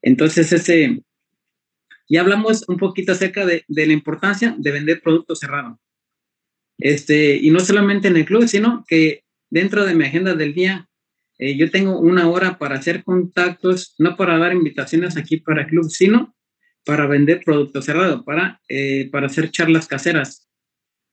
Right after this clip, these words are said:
Este, porque es bien bonito a vender producto cerrado.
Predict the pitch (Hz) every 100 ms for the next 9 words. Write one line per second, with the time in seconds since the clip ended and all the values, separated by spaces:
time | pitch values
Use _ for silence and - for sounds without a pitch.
0 | _ _ - 135 - 143 139 131 - -
1 | _ _ - 143 - 139 135 131 - _
2 | 143 180 202 202 214 196 165 147 160 190
3 | 185 196 - 175 151 151 170 120